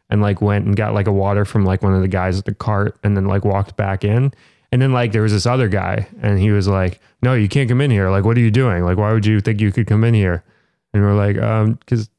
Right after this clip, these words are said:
the, the guy, I mean, he, he said we could and stuff." And, like, he was being, like, really, really fucking mean to us. And we're just kids. And it's like, you didn't have to do that. But, like, it was just, it sucks 'cause, like, we were, we had, like, this great, like,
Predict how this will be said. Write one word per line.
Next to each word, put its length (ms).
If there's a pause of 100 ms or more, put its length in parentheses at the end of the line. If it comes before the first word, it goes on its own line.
(140)
the, 180
the 100
guy, 580
I 340
mean, 360
he, 220 (140)
he 100
said 240
we 100
could 400
and 120
stuff." 240
And, 140
like, 180
he 80
was 120
being, 220
like, 180
really, 460
really 320
fucking 340
mean 200
to 160
us. 240
And 100
we're 80
just 220
kids. 440
And 160
it's 140
like, 220
you 80
didn't 140
have 140
to 80
do 220
that. 300 (420)
But, 120
like, 220
it 80
was 160
just, 280 (120)
it 280
sucks 360
'cause, 160
like, 220
we 100
were, 120
we 160
had, 180
like, 160
this 160
great, 320
like, 240